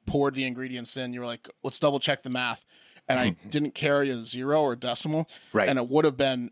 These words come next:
Speaker 1: exactly, Tom,
Speaker 2: Exactly.
Speaker 1: like, a hundred times the amount. And we were, we laughed about it at the, at, at the time 'cause we're like, "That would have killed us."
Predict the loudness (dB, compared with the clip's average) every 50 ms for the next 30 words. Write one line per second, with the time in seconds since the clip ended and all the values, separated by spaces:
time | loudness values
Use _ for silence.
0 | _ -8 -8 -6 -4 -4 0 2 4 4 4 4 2 0 -4 -4 -4 -4 -2 0
1 | 0 2 4 4 4 2 2 0 -6 -6 -4 -2 -2 0 4 2 4 4 4 0
2 | 0 0 0 2 2 2 2 -2 -2 -4 -6 -4 -4 -2 0 0 -2 -2 _ -12
3 | -20 -20 -20 _ _ _ _ 0 0 2 2 0 -2 0 0 0 0 0 -2 -2
4 | -4 -2 0 2 4 6 6 6 6 4 4 0 2 4 6 6 6 4 2 0
5 | -10 _ _ _ -4 -2 0 0 -2 -2 -2 0 0 2 2 2 0 -2 -2 0
6 | 2 0 4 4 6 8 8 8 8 6 4 2 0 0 2 4 2 2 2 0
7 | -4 -4